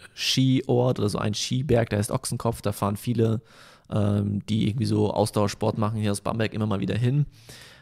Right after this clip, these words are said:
Ähm, aber, also ich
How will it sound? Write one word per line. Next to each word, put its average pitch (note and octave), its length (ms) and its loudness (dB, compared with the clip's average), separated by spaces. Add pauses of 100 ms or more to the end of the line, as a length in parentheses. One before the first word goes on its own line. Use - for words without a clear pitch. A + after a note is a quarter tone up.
(180)
Ähm, G#2 580 6
aber, G2 1000 2
also G2+ 200 -4
ich - 120 -8